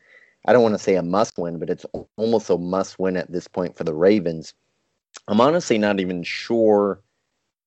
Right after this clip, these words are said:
as a Colts fan, who, who, Mike, who should we be rooting for in this game? Obviously, eliminating the Ravens would be good because the Colts don't have the tiebreaker.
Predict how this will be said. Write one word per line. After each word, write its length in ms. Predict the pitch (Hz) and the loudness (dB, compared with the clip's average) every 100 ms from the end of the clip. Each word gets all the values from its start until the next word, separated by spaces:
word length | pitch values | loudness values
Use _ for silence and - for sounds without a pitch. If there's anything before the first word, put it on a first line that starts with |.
| _ | _
as 200 | - 107 | -4 -2
a 60 | 92 | 0
Colts 260 | 180 214 | 4 4
fan, 300 | - 92 92 | 2 -4 -4
who, 140 | 92 123 | -4 -4
who, 320 | 110 104 107 - | -4 -4 -6 -4
Mike, 260 | 120 143 | 0 0
who 160 | - 156 | 0 -4
should 180 | - 156 | -2 0
we 140 | 151 | 0
be 140 | 123 113 | 0 -2
rooting 460 | 95 113 131 123 | -2 0 0 -2
for 280 | 104 113 110 | 0 2 2
in 260 | 85 101 98 | 0 -4 -4
this 220 | 98 - - - | -4 -8 -20 -6
game? 420 | 113 110 98 82 | 0 0 0 -4
Obviously, 540 | 80 104 110 110 - 104 | -6 -4 -2 -4 0 0
eliminating 400 | 95 117 117 - _ - | 2 2 0 -6 _ -6
the 140 | 92 | -2
Ravens 340 | 92 117 131 - _ - | 4 4 4 -2 _ -6
would 120 | 101 | -4
be 140 | 98 | -4
good 300 | 98 104 98 | -4 -4 -6
because 320 | 87 - 101 101 | -6 -4 -4 -4
the 140 | - | -12
Colts 440 | - 110 113 - - | -2 -2 -2 -8 -4
don't 220 | 110 110 | -2 -2
have 180 | 107 87 | -4 -4
the 120 | 82 | -4
tiebreaker. 760 | - 127 107 92 82 90 87 | 2 2 4 0 0 -4 -4